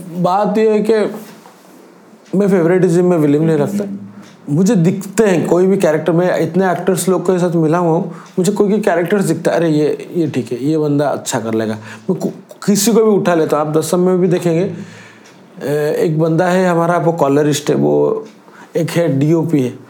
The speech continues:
Speaker 2: हाँ, हाँ, हाँ, हाँ, हाँ, last
Speaker 1: वो
Speaker 2: सीन में।
Speaker 1: सिपुन जो character, वो सांताली industry का एक डीओपी है।
Speaker 2: ओके।
Speaker 1: वो ऐसे, ऐसे मैं, मुझे raw, raw characters अच्छे लगते हैं। और,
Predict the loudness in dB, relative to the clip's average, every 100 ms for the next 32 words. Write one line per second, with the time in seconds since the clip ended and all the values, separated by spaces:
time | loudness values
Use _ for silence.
0 | -6 -4 -2 0 0 0 -2 -2 -4 -4
1 | -2 -2 0 0 0 2 2 4 4 4
2 | 2 2 4 4 4 2 2 0 2 2
3 | 2 0 0 0 2 2 2 0 0 -4
4 | -6 -10 -14 -8 -8 -8 -12 -14 -20 -20
5 | -20 -20 -20 -18 -8 -4 0 0 2 2
6 | 2 2 2 4 4 4 4 2 2 2
7 | 4 4 4 2 2 2 2 0 0 0
8 | 0 0 -2 -2 -6 -6 -14 -20 -20 -20
9 | -20 -20 -20 -16 -6 -2 0